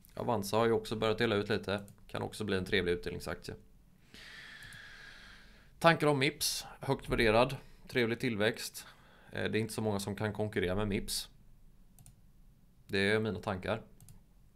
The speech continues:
Eh, ingen åsikt om Median Games Invest, tyvärr. Kommer Hexa Sinch Played öka efter rapporter? Eh, det hoppas jag. Det hoppas jag. Men jag vet inte.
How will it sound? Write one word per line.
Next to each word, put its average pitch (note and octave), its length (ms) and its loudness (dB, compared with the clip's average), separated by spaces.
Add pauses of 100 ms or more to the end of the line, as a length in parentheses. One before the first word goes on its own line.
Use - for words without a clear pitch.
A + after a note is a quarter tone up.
(600)
Eh, F2+ 840 -2 (480)
ingen B2 300 2
åsikt A2+ 380 0
om G#2 120 2
Median G2+ 340 2
Games F#2+ 300 0
Invest, F#2+ 380 -2
tyvärr. G#2 380 4 (1900)
Kommer C3 200 2
Hexa D3 300 2
Sinch C3+ 340 0
Played A#2+ 280 4
öka G#2+ 280 2
efter G#2 180 -2
rapporter? G#2 760 0 (180)
Eh, F#2 720 0
det - 80 4
hoppas D3+ 460 2
jag. F2 340 0 (960)
Det G2 120 -2
hoppas A2 360 2
jag. F2 300 2 (520)
Men G#2+ 180 0
jag G#2+ 120 2
vet G2 200 -2
inte. G2 220 -4